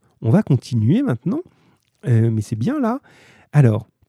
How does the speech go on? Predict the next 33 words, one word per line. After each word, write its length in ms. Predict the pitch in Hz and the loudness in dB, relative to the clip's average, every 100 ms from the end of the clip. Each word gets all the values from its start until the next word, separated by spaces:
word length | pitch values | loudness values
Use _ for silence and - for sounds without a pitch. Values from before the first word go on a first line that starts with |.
| _ _ _ _ _ _ _ _ - | _ _ _ _ _ _ _ _ -2
j'avance 360 | 117 110 107 | 0 0 0
un 60 | 101 | -4
petit 140 | - | -6
peu. 160 | - 269 | 0 4
Il 40 | |
y 40 | 170 | 6
avait 120 | 123 | 4
un 80 | 127 | 2
autre 180 | 120 | 0
argument, 320 | 131 120 135 117 | 0 2 2 2
mais 60 | |
ça, 140 | 107 120 | 2 2
je 40 | |
vous 80 | 120 | 4
le 80 | 120 | 4
demande 300 | 120 123 117 | 4 2 0
pas 120 | 127 | 0
parce 180 | 110 - | -2 -4
qu'il 140 | 104 | -8
est 60 | 107 | -8
court 280 | - 160 | -2 -2
et 40 | 107 | -2
facile. « 500 | 104 98 - 226 269 - - - - | -4 -10 -4 -4 -4 -10 -20 -20 -6
Avant 320 | 131 135 147 | 0 2 2
que 40 | 139 | 0
tu 140 | - | 0
aies 40 | 127 | 2
reçu 320 | 117 113 - | 4 0 -2
ma 120 | 117 | -2
lettre, 300 | 110 113 - - | -2 -4 -10 -12
tout 140 | - | -10
serait 280 | 123 120 101 | -6 -4 -4
changé. » 500 | 95 104 98 143 285 | -6 -6 -2 -2 -4